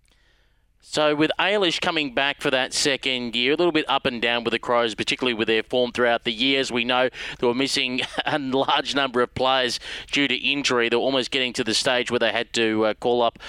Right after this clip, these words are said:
for, uh, train-on players to, uh, fill up the numbers. Erin Phillips managed to get back in time to help them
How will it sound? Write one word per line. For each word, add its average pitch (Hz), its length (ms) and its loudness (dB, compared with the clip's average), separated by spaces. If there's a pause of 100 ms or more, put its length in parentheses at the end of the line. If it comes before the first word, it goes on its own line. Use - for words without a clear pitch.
(160)
for, 107 400 2
uh, 101 120 2
train-on 127 480 0
players 104 580 0
to, 104 320 0
uh, 104 300 2
fill 120 180 0
up 113 140 2
the 110 100 0
numbers. 113 480 0
Erin 120 220 0
Phillips 120 340 -2
managed 117 220 -2
to 113 80 -4
get 110 180 -2
back 110 220 0
in 113 100 -8
time 113 240 0
to 98 100 -4
help 117 340 -2
them 110 200 -4